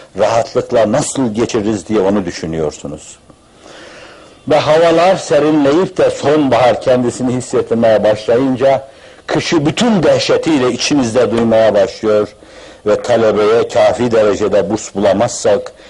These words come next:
ev açamazsak, onlara yatak hazırlayamazsak nasıl olur diyorsunuz, bunları düşünüyorsunuz. Ramazan-ı Şerif gitti, himmetle köylanlar gibi gerildiniz siz. Ama Kurban Bayramı ufukta belirmeye başladı.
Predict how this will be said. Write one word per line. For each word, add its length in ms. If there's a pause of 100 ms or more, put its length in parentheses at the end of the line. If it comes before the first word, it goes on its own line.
(200)
ev 200
açamazsak, 1000 (720)
onlara 380
yatak 500
hazırlayamazsak 1000
nasıl 460
olur 340
diyorsunuz, 560
bunları 400
düşünüyorsunuz. 800 (840)
Ramazan-ı 560
Şerif 420
gitti, 320 (280)
himmetle 560
köylanlar 800
gibi 320
gerildiniz 600
siz. 220 (540)
Ama 260
Kurban 500
Bayramı 480
ufukta 520
belirmeye 540
başladı. 580